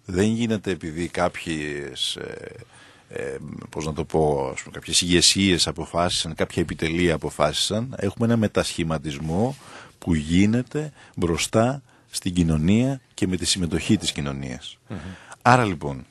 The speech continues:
Speaker 1: το πρώτο που θέλω να ξεκαθαρίσω είναι ότι εδώ δεν εκβιάζει κανένας κανέναν, αλλά έχουμε μια βαθιά ιστορική ευθύνη να ανταποκριθούμε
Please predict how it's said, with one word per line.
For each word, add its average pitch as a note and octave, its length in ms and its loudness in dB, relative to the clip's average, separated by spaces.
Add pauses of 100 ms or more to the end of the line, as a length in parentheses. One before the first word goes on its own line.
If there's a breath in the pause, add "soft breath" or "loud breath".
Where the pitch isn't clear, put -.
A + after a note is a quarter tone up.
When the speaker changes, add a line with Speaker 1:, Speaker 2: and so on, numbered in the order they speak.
(540)
Speaker 1:
το F2 120 0
πρώτο A2+ 320 2
που F#2 100 -14
θέλω F2+ 240 2
να D#2+ 80 0
ξεκαθαρίσω E2 800 -4 (480 loud breath)
είναι A#2 160 2
ότι A2+ 160 2
εδώ A2 140 4
δεν A2+ 140 4
εκβιάζει G2+ 400 4
κανένας F#2+ 300 0
κανέναν, D#2+ 600 -2
αλλά F#2+ 160 -2
έχουμε G#2 180 0
μια G#2+ 220 2
βαθιά F#2+ 540 2
ιστορική E2+ 560 -2
ευθύνη F#2+ 600 -2
να F#2+ 100 -4
ανταποκριθούμε G#2 920 0